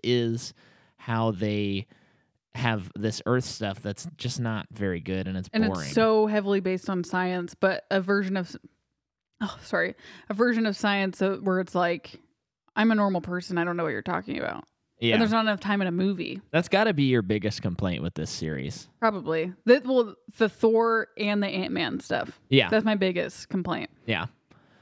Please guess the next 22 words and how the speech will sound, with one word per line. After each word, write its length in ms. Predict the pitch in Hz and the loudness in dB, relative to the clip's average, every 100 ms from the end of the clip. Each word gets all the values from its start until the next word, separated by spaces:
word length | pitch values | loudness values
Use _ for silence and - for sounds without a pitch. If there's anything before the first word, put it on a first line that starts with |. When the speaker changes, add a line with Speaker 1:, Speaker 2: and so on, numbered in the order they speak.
| _ | _
Speaker 1:
Um, 320 | 151 175 175 175 | 2 4 4 4
but 180 | 175 | 4
I'm 140 | 151 185 | 4 2
gonna 180 | 190 175 | 4 4
kick 220 | 175 147 | 2 2
it 80 | 107 | 0
off. 200 | 80 - - - _ _ - | 0 -8 -18 -20 _ _ -2
It's, 280 | 135 131 - | 0 0 0
it's 340 | 123 - - - - | 0 0 -6 -8 -2
episode 480 | 139 143 - 139 135 | 0 2 4 4 2
three 420 | - 143 139 139 | 0 2 4 4
of 220 | 120 120 | 2 0
Thor 320 | - 127 120 | 2 2 4
Ragnarok, 800 | 117 110 113 117 107 107 107 - - - - - - - _ | 2 0 0 -2 0 0 -2 -6 -20 -20 -20 -20 -20 -20 _
and 440 | - 135 135 131 131 | 0 2 4 2 4
this 200 | 160 - | 2 4
one 180 | 156 147 | 2 4
is 160 | 135 | 2
directed 540 | 131 123 127 - 143 123 | 4 4 2 0 0 2
by 160 | 117 | 0
Taika 500 | 110 - 147 165 170 170 | 0 -2 -2 0 0 2
Waititi, 880 | 131 120 - - 185 107 78 - | 0 -2 -4 -2 -2 -2 -4 -8